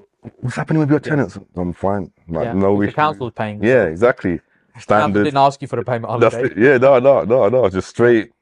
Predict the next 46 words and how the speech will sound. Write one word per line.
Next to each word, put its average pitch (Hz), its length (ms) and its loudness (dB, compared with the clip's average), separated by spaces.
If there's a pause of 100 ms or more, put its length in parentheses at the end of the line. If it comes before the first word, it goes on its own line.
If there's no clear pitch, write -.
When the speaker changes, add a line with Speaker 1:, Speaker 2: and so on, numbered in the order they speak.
(140)
Speaker 1:
The 90 80 -4
only 98 100 -2
thing 107 120 -2
I 101 40 4
was 98 80 0
missing 101 320 -4
was 90 120 -2 (100)
going 98 220 0
to 98 80 -4
the 92 100 -2
gym. 101 480 -4 (240)
Like, 87 140 -2
it 92 60 -8
was 90 140 -2
easy, 98 400 -2
just, - 380 -10
just - 320 -8 (100)
relaxed. 95 500 -2 (680)
During 90 180 -4
covid, 98 540 0
it 92 40 -6
was 92 180 -4
all 90 60 0
right. 95 280 2
Two 95 120 -8
thousand 95 260 -2
and 90 100 -8
seven 98 300 -2
to 87 40 -10
Speaker 2:
Yeah. - 60 -20
Speaker 1:
two 92 160 -4
thousand 87 200 -4
and 85 120 -8
ten, 98 400 -2 (640)
everything 92 400 -2
was 87 140 -4
cushy, 98 760 -2 (120)
just - 180 -8
steady 95 300 -2
payments 95 400 -4
coming 98 340 -4
in. 95 300 -4 (760)
Brexit, 98 480 0
everyone 95 320 -2
thought 92 300 -4
during 90 320 -2